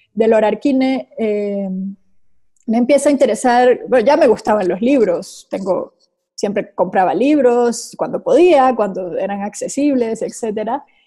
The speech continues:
Eh, pero también Arquine ya hacía libros y me empiezo a involucrar en la edición, a entender un poco cómo era ese proceso de edición, ya no solo de, de la publicación impresa, de la revista, sino también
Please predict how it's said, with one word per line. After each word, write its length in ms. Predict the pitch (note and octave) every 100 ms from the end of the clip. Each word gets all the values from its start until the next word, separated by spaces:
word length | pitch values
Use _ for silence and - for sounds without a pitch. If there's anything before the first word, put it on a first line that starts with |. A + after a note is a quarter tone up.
| _ _ -
Eh, 960 | C4 B3+ B3 A#3+ A#3+ A#3 A3+ A3 A3 G#3
pero 260 | B3 A#3+ A#3
también 400 | A#3+ A#3+ C#4 C#4
Arquine 360 | C4+ C4 C4
ya 140 | B3 C4
hacía 340 | C4 C4 A#3
libros 420 | A#3 B3 A#3+ -
y 20 |
me 80 | A3
empiezo 300 | G#3 A3 A3+
a 20 |
involucrar 460 | A3+ A3 G#3 A3 A3
en 100 | A3+
la 80 | G3+
edición, 560 | F3 - G#3 G#3 A3+ - _ _
a 40 | A3+
entender 400 | A#3 B3+ C#4 D#4
un 120 | B3+
poco 260 | A#3+ A#3+
cómo 180 | G#3+ A3+
era 120 | A3+
ese 160 | A3+ A3
proceso 400 | G3 G#3 G#3+ G#3+
de 80 | G#3
edición, 340 | G3 G3 A3+
ya 100 | A#3+
no 100 | G#3+
solo 300 | A3 G#3 G#3
de, 220 | G3+ F3+
de 100 | F3
la 120 | F#3 F3+
publicación 500 | F#3 F#3 G#3 - G3
impresa, 320 | A#3 F4 A#3+
de 60 |
la 100 | G3+
revista, 400 | F#3+ G#3 B3 -
sino 260 | C4+ G#3+ G3
también 440 | G#3 G#3 G#3+ A3